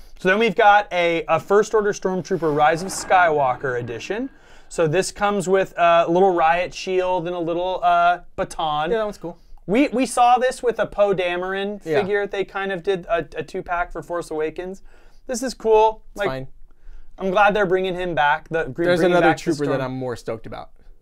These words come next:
Speaker 1: The, so then we've got the Snow Trooper with that steezy cape,
Speaker 2: Yes.
Speaker 1: dude. Now, here's what I'm interested in. Have we seen any snow in the trailer?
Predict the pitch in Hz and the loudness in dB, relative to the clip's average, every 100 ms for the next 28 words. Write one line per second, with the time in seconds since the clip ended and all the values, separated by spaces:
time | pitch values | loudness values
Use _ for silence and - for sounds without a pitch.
0 | - - 160 165 156 143 175 190 202 196 | -20 -10 2 4 4 2 0 2 2 2
1 | 196 175 170 151 - 208 208 208 160 139 | 0 0 -4 -8 0 4 4 2 -4 -4
2 | 143 143 151 - - - 165 170 180 170 | -4 -4 -6 -10 -16 -4 -2 0 0 0
3 | - - - 160 165 170 190 - 247 294 | -8 -14 -4 -2 0 -2 -4 0 0 0
4 | 160 147 156 180 233 - - - - - | 0 2 4 4 2 -2 -16 -18 -18 -20
5 | - - - - - - - - - - | -20 -20 -20 -20 -20 -20 -20 -20 -20 -10
6 | 175 240 247 214 208 202 - - - - | -4 0 2 4 2 0 -16 -20 -20 -20
7 | - - - 320 294 311 233 208 190 - | -20 -18 -2 0 2 2 2 0 -2 -6
8 | 139 117 95 - - - - - 190 403 | -8 -8 -14 -20 -20 -20 -14 -6 0 2
9 | - 339 370 359 320 - - - 208 226 | 2 -2 -2 0 -2 -4 -10 -4 -2 0
10 | 262 285 226 - - 180 196 294 330 320 | 0 -4 -6 -8 -6 -2 -2 -2 -8 -10